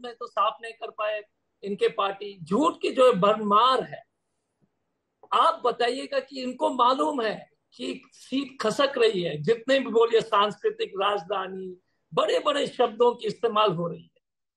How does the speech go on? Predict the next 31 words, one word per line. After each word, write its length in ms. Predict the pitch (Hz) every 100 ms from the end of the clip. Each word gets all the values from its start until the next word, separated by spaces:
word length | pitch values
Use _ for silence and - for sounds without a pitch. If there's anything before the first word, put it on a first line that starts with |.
| _ _ _ _ _ -
आप 180 | 202 262
बताइए, 420 | 233 233 262 269
पहले 300 | 254 233 254
हम 140 | 262 - 220
शुरू 320 | - - 226
करते 300 | 254 240 240
बनारस। 680 | 254 214 214 226 240 - _ _ _ _
देखिए, 280 | 180 254 285
चुनाव 420 | - 220 208 240
जीतना 400 | 185 220 214 240
बनारस 520 | 220 208 214 214 220 -
में 80 | 226
है, 80 | 214
उनका 340 | 208 202 220
बीजेपी 500 | 202 190 190 214 -
के 160 | - 208
जो 140 | 208
संगठन 440 | 202 180 180 202 202
पर 160 | 202
उस 160 | 190 -
पर 80 | 180
है। 120 | 160
बीएचयू 340 | 170 208 214 233
की 120 | 226
आईटी 260 | 202 -
की 160 | - -
समू-, 460 | - 196 202 220 -
सामूहिक 440 | - 185 220 202
बलात्कार 440 | 180 196 208 214
हुई 200 | 185 190
थी, 220 | 202 196